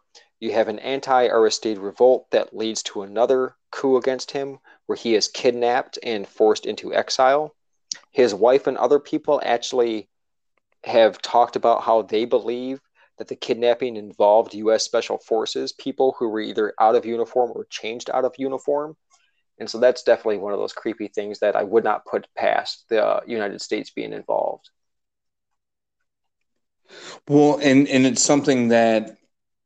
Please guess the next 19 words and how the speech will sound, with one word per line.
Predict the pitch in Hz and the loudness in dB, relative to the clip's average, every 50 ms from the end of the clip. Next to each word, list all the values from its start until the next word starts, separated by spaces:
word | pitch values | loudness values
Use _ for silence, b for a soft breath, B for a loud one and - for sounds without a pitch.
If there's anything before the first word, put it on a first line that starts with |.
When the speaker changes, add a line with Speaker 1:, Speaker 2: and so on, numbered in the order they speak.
| _ _ _ - | _ _ _ -10
Speaker 2:
whether | 117 110 123 127 120 120 120 117 113 | -2 0 2 2 4 4 2 2 2
it | 113 113 107 | 0 -2 -2
be, | 98 123 120 120 117 117 113 113 113 113 104 - - | -4 -4 -4 -2 -2 -2 -2 -4 -4 -6 -8 -8 -8
uh, | 107 104 98 92 95 - 87 87 - - - - - _ _ _ _ _ _ _ _ _ _ _ _ _ - | -6 -6 -4 -4 -4 -6 -6 -8 -10 -12 -14 -18 -20 _ _ _ _ _ _ _ _ _ _ _ _ _ -4
propaganda | - 127 117 104 117 107 113 117 120 120 117 | 0 0 0 2 2 0 2 2 4 4 4
that's | 110 113 113 104 - - | 4 4 2 2 0 0
used | 120 117 113 104 104 | -2 -2 -2 -2 -4
within | 107 104 - 113 104 104 | -6 -6 -4 -4 -4 -4
Haiti | 104 110 110 107 113 107 | -4 -4 -4 -2 -2 -2
itself | 101 95 - - 120 117 120 117 - | -2 -2 0 2 4 4 4 2 2
or | 113 110 | 0 -2
just | 110 117 113 110 110 - - - _ b b b b b b _ - | 0 2 2 2 2 0 -4 -10 _ b b b b b b _ -8
examples | 110 107 107 107 117 113 113 110 113 113 113 107 107 - - - - _ | -8 -6 -2 -2 0 0 0 0 0 0 0 0 -2 -4 -8 -10 -10 _
throughout | - 113 110 110 110 104 98 - | -6 -4 -2 0 0 0 -2 0
history, | - 113 113 113 - - 110 107 104 101 | 0 2 2 2 0 -2 -4 -2 -2 -2
it's, | 104 101 95 - - - - | -2 -4 -6 -8 -10 -8 -6
it's | 117 113 - - - | -4 -4 -4 -4 -2
not | 127 123 127 127 123 113 120 - | 0 2 2 2 2 0 -2 -4
too, | - - 131 123 120 120 117 113 110 104 - - | -4 -2 0 2 2 2 2 2 0 0 -4 -6